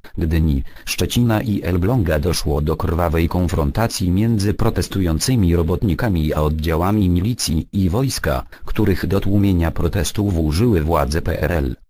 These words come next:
Bezpośrednią przyczyną wybuchu społecznego niezadowolenia, a następnie strajków w Stoczni Gdańskiej imienia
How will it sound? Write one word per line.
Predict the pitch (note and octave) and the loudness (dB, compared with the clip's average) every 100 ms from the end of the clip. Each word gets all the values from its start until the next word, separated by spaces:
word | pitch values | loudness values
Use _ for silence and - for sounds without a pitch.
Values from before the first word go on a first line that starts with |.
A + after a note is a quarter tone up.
| _ _ _ | _ _ _
Bezpośrednią | - G2 - D#2+ - A2+ A#2+ D#2+ D2+ | -4 -4 -2 -4 -2 -2 0 0 -2
przyczyną | - F#2+ G#2+ A2 F2+ | -2 -2 0 0 0
wybuchu | D#2+ D2 - F#2+ | 0 -2 0 0
społecznego | E2 - E2 D#2 - B2 G2+ | 0 -2 -2 -2 -2 0 2
niezadowolenia, | E2+ C3 C#3 F2+ C#2+ F2 D#2+ B1 A#1 A#2 - | 2 0 0 0 -2 -2 -2 -2 -6 -10 -8
a | - F2 | -2 0
następnie | D2+ - A#2+ A2+ D#2 | 0 0 -2 0 -2
strajków | D2 - A#2+ D#2+ F2 D#2+ - | -2 -2 -2 -2 -2 -2 -4
w | - | -8
Stoczni | - F#2+ - A2+ F2 | -4 -2 0 0 0
Gdańskiej | E2 A#2+ F2+ - - D#2 D2 | 2 2 2 0 -2 0 2
imienia | F2+ F2 C#2+ B1+ A#1+ | 2 2 0 -2 -4